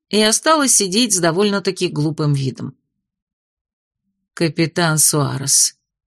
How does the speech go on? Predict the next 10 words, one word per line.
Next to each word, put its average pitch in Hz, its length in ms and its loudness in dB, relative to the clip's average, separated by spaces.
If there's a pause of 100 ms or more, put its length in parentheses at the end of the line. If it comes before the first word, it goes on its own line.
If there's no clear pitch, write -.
(280)
так 151 240 -4
мой 156 260 2
внук 143 400 -2
может 190 460 0
покинуть 143 640 0
этот 143 440 -2
дом?" 135 360 -6 (640)
спросила 180 600 2
Фьордина 165 560 0
Берлисенсис. 160 920 0